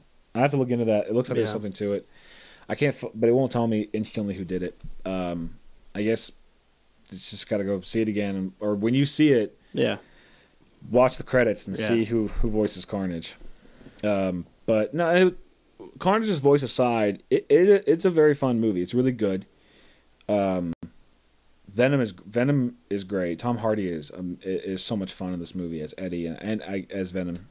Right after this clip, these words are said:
Speaker 1: too. I,
Speaker 2: Mm-hmm.
Speaker 1: uh, that makes sense that he voices Venom. I just didn't know. I just never knew that. Um,
Speaker 2: I know you have a w-,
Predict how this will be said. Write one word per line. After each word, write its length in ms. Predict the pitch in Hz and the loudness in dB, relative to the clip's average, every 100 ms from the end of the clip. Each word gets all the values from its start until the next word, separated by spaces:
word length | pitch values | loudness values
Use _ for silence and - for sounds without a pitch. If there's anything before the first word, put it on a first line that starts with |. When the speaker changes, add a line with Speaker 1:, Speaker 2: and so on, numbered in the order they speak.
| - | -14
Speaker 1:
too. 160 | 95 87 | -8 -8
I, 80 | 85 - | -8 -12
Speaker 2:
Mm-hmm. 240 | 147 120 107 - - _ - | -10 -8 -8 -12 -20 _ -6
Speaker 1:
uh, 140 | 92 | -2
that 140 | 104 135 | 0 0
makes 200 | 123 - | -2 -2
sense 220 | 113 104 | -4 -6
that 80 | 92 | -8
he 80 | |
voices 380 | 90 87 - 82 | -6 -6 -8 -8
Venom. 380 | 85 78 76 85 - _ - | -8 -8 -10 -12 -18 _ -8
I 100 | 101 | -6
just 160 | 104 | -4
didn't 200 | 107 98 | -4 -4
know. 140 | 90 87 | -4 -6
I 40 | |
just 140 | 95 107 | -8 -6
never 180 | 98 | -6
knew 160 | 78 87 | -6 -8
that. 240 | 76 71 - _ _ _ _ _ _ - | -8 -10 -14 _ _ _ _ _ _ -10
Um, 520 | 90 85 82 78 82 - - - _ _ _ _ _ _ _ _ _ _ - 220 | -8 -8 -8 -10 -12 -16 -18 -20 _ _ _ _ _ _ _ _ _ _ -20 -6
Speaker 2:
I 80 | 123 | -2
know 80 | 127 | 0
you 160 | 117 117 | 2 0
have 140 | 110 | 0
a 60 | 104 | -2
w-, 220 | 110 | -4